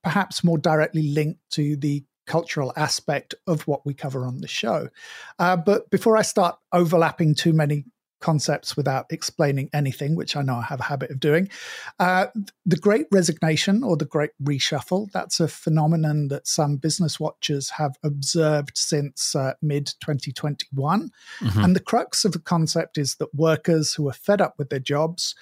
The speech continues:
Speaker 1: um, perhaps because of wage stagnation, perhaps because of working conditions, you know, lots of factors, um, promises of promotions that, that never come. So the idea is that these workers have left. So they've
Speaker 2: Mm-hmm.
Speaker 1: gone to start up that wilderness trekking company that they always
Speaker 2: <laughs>
Speaker 1: dreamed of doing,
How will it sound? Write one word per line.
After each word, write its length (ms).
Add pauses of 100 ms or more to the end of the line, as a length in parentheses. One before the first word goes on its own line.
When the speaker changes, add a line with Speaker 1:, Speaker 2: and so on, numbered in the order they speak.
(360)
Speaker 1:
um, 500
perhaps 460
because 320
of 180
wage 300
stagnation, 840
perhaps 400
because 240
of 140
working 340
conditions, 560
you 60
know, 100
lots 380
of 240 (160)
factors, 580 (380)
um, 260
promises 420
of 120
promotions 760
that, 220 (140)
that 160
never 260
come. 380 (320)
So 160
the 100
idea 320
is 200
that 200
these 220
workers 400
have 160
left. 420
So 220
they've 160
Speaker 2:
Mm-hmm. 220
Speaker 1:
gone 320
to 140
start 380
up 200
that 200
wilderness 540
trekking 400
company 460
that 180
they 160
always 300
Speaker 2:
<laughs> 100
Speaker 1:
dreamed 260
of 160
doing, 380